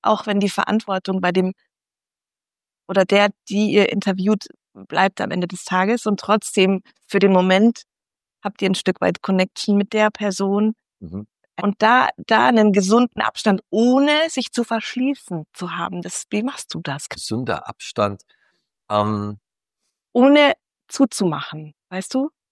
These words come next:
Speaker 2: Also ich glaub gar nicht, dass da so viel Abstand ist, weil ich lasse mich in dem Moment auch wirklich auf den Menschen ein.
Speaker 1: Ja, ja.
Speaker 2: Ähm, ich hab jetzt noch mal die Folge gesehen, also es wird ja auch gleich auf Video aufgezeichnet, die Folgen.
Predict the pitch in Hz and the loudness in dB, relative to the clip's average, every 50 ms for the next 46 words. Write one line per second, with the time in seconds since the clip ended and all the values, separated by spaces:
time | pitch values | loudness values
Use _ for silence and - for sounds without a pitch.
0 | _ _ _ _ _ _ _ _ _ _ _ _ 135 113 123 165 - 156 - - | _ _ _ _ _ _ _ _ _ _ _ _ -12 -12 -12 -8 -8 -10 -10 -10
1 | _ - 127 123 120 120 _ - 104 95 104 123 147 139 - - - 123 117 - | _ -4 -2 -2 -2 -4 _ -4 -2 -2 -2 -2 -4 -6 -6 -8 -8 -8 -4 -4
2 | 135 117 - 123 117 - 135 110 - - 117 - - - - 110 107 101 - _ | -4 -4 -4 -6 -8 -8 -10 -6 -6 -6 -6 -6 -10 -10 -10 -10 -10 -10 -10 _
3 | 139 135 - - - 92 101 104 90 110 - - 107 110 127 - - 147 135 - | -14 -12 -12 -14 -8 -6 -6 -6 -6 -8 -10 -6 -4 -4 -4 -4 -6 -6 -8 -8
4 | - _ _ _ _ _ _ _ - 123 117 98 117 131 135 135 127 117 107 113 | -12 _ _ _ _ _ _ _ -10 -8 -4 -2 0 0 0 -2 -4 -4 -2 -4
5 | 131 147 - - 113 101 104 113 120 139 131 - _ 104 110 - - 107 98 98 | -4 -4 -8 -12 -10 -8 -8 -8 -8 -8 -14 -16 _ -20 -16 -12 -12 -10 -8 -8
6 | 95 95 - - - - 78 82 90 160 - 190 190 185 190 196 _ _ _ _ | -10 -10 -12 -14 -12 -10 -8 -6 -6 -8 -8 -10 -14 -16 -18 -20 _ _ _ _
7 | _ _ 196 190 - _ _ _ _ _ _ - 104 101 101 107 - - - - | _ _ -20 -20 -20 _ _ _ _ _ _ -10 -8 -8 -8 -8 -10 -12 -8 -4
8 | - 127 127 139 139 - - 147 127 131 131 127 123 127 117 82 - _ _ _ | -4 -2 -2 -2 -4 -4 -4 -6 -4 -2 -2 -2 -2 -2 -4 -8 -14 _ _ _
9 | 113 110 - - 123 120 127 123 131 123 110 101 95 107 104 95 85 - 107 113 | -18 -12 -6 -2 -2 -2 0 -2 -4 -6 -6 -8 -8 -8 -6 -6 -4 -2 0 0
10 | 123 147 175 175 165 - - 113 110 120 117 110 95 127 - - 127 113 113 - | 2 0 0 -2 -4 -6 -8 -6 -4 -2 -4 -4 -4 -8 -8 -6 -6 -6 -4 -2
11 | - 117 117 - 104 95 - 127 143 175 165 - 147 147 - - 147 - - 143 | -4 -4 -2 -4 -8 -10 -10 -10 -10 -8 -8 -8 -10 -10 -10 -14 -14 -8 -6 -6
12 | 135 139 - - 143 143 - _ - - _ _ - 113 - 127 113 113 113 117 | -6 -6 -6 -8 -10 -12 -12 _ -20 -20 _ _ -18 -10 -4 -2 -2 -2 -2 -4